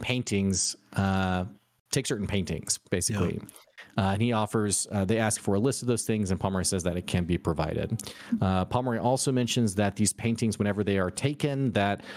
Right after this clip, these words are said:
Speaker 1: Grandmother Rin would always time it with, like, big name thieves and crimes around town, uh, to coincide with it so that people would be none the wiser.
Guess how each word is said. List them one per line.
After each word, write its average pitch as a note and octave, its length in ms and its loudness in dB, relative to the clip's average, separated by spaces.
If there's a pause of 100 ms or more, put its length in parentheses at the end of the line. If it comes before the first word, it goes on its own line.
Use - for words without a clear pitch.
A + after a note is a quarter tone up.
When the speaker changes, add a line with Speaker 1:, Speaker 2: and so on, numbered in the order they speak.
(140)
Speaker 1:
Grandmother A#2 320 0
Rin G#2+ 140 2
would G2+ 120 2
always G2+ 300 2
time A2 340 0
it G#2+ 120 -2
with, F#2+ 400 0
like, F#2+ 380 2 (180)
big G2+ 240 0
name G2+ 520 2
thieves G#2 680 0 (140)
and F#2 720 2
crimes G#2 640 2
around F#2 380 2
town, F#2+ 520 0 (380)
uh, F2+ 120 2
to G#2+ 100 -2
coincide G#2+ 580 0
with D3 220 0
it C#3 120 0
so - 120 -4
that G#2 160 -2
people G#2 240 0
would F#2+ 140 2
be F#2 120 2
none F2 240 2
the F2 100 2
wiser. - 540 -2